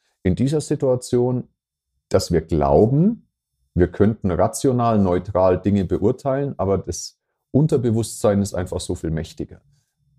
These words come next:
Das Schlimme daran ist, dass die meisten Menschen keine Verbindung zu ihrem Unterbewusstsein haben. Also es ist quasi ein permanenter Autopilot, Autopilot, Autopilot. Die wissen zum Beispiel gar nicht, warum fahre ich denn jetzt immer in derselben Situation so aus der Haut?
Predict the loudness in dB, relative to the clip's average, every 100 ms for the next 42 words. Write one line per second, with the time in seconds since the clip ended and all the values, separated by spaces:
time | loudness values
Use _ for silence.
0 | _ _ -12 -2 0 0 -2 -2 -2 -4
1 | -4 -6 -4 -4 -2 -4 -4 -4 -2 -2
2 | -2 -4 -4 _ _ -6 0 0 -2 -6
3 | 0 2 2 -2 -4 -2 -2 -4 -4 -4
4 | -2 -4 -6 -8 -6 -6 -8 -8 -8 -8
5 | -10 -4 -2 0 -2 -2 -4 -2 -2 -2
6 | -2 -4 -2 0 0 -2 -2 0 -2 0
7 | 0 0 -2 -2 -2 0 0 0 0 -2
8 | 0 0 0 -4 -4 -4 -4 -4 -4 -4
9 | -4 -2 0 0 -2 _ _ _ _ _
10 | 0 4 4 0 -2 -2 -2 -4 -4 -4
11 | -2 -2 -2 -2 -2 -2 -2 -4 -4 -4
12 | -4 -4 -4 -6 -6 -8 -4 -4 -6